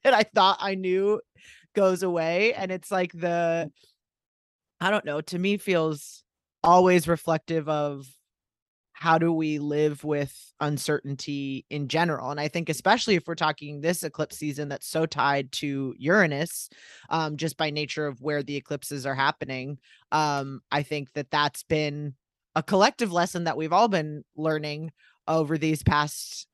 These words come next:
past years with, uh, and, and just seeing how that is, you know, when, when we already feel like we're at our kind of uncertainty capacity, when we know that there is uncertainty,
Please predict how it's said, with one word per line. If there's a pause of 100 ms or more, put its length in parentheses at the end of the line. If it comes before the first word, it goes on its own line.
(160)
past
years
with,
uh, (880)
and,
and
just
seeing
how
that
is, (1080)
you
know,
when, (300)
when
we
already
feel
like
we're
at
our
kind
of
uncertainty
capacity,
when
we
know
that
there
is
uncertainty,